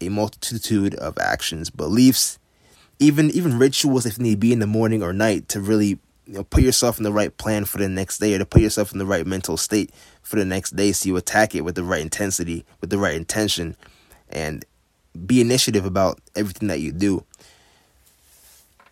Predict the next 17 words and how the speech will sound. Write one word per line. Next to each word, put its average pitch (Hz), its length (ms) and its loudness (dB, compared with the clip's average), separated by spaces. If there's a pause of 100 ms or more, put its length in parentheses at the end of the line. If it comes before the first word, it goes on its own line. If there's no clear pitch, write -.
(140)
With 107 180 -10
everything 139 440 0
comes 117 260 -4
planning. 107 380 -2
Without 107 260 0
a 95 60 0
plan 107 360 -2
is 95 120 -2
a 95 80 -2
dead 85 280 -2
man's 90 360 -6
game. 95 320 -2
So 87 380 -4
if 98 120 -6
there's 101 220 -2
anything 120 380 -6
that 101 240 -2